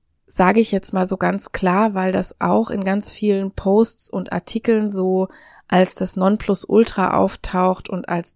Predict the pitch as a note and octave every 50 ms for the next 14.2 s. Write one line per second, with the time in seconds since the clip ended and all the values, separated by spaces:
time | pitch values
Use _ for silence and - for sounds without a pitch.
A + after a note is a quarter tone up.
0 | _ _ - A3 A3+ A#3+ B3 A3+ G3+ F3+ F#3 - F#3+ F#3+ G3 G3 G3 F#3+ F#3 F#3
1 | F#3 F#3 F#3 F3+ F3+ F3+ F3+ F#3 G3 G3+ G#3 - - F#3+ F#3 F3+ F3+ - - _
2 | - G3 F#3 G3+ G3+ - - - - F#3+ F#3+ G3+ - - - - F#3+ F#3+ - F#3+
3 | - - F#3 F3+ F3 - F#3 F3 - - F3+ F3 F3+ F3+ - - - - - -
4 | - - _ _ - F#3+ F#3+ F#3 F3+ - - - _ _ _ _ - F#3 G3+ A3
5 | G#3+ - - - G3 F#3+ - F#3+ - F#3 G3 G3 - - G3+ F#3 F#3 F#3+ G3 G#3
6 | - - - F3+ - - - G3 F#3 F3+ F#3 - - G#3+ A3+ A#3+ B3 - - -
7 | - - - - - F#3 F#3 - - - - - - G#3 G3+ G#3 G3 F#3+ F#3+ F#3+
8 | G#3 G3+ - - G3 - - - G3+ G3 G3+ G3+ G3 F#3+ - - - G3+ A3+ -
9 | - - A3 G3+ F#3+ - - - F#3+ F#3 F#3+ F#3+ F#3 - _ _ _ - F#3 F#3
10 | - G3+ F#3+ - F3+ F#3 F#3 F3+ F3+ - - F#3+ F#3+ F#3+ - F#3+ F3 F3 F3+ F#3
11 | - F3 - - - G3 G3+ G3+ - G3+ F3+ F3 E3 E3+ E3 - _ F3 E3 E3+
12 | - - G3+ G#3+ A#3+ B3+ - _ - G3 G3+ G3+ G3+ G3 A3 G#3+ G3 F#3+ - -
13 | - G#3 G#3 G#3 - - F3+ F3+ F3 - D#3 F3 F3+ - - F3 F3 - - F3+
14 | F3+ F3 - -